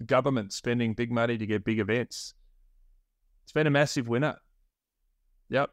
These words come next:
Yeah, I know it doesn't go into prime time in certain places in the world and sometimes during the day and, and all that, but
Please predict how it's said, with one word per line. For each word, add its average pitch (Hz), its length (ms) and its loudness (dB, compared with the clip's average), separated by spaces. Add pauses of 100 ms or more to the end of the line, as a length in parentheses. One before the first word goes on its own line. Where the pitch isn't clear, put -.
Yeah, 127 160 2
I 139 80 2
know 156 100 4
it 165 60 4
doesn't 127 260 0
go 120 200 4
into 117 140 0
prime 117 360 4
time 117 320 4
in 104 80 -6
certain - 320 0
places 113 500 2
in 113 80 -2
the 104 100 0
world 110 380 4
and 95 160 -2
sometimes 110 460 2
during 113 240 0
the 110 100 -2
day 107 400 2
and, 98 140 -4 (280)
and 110 160 -2
all 107 120 2
that, 110 320 4
but 113 160 0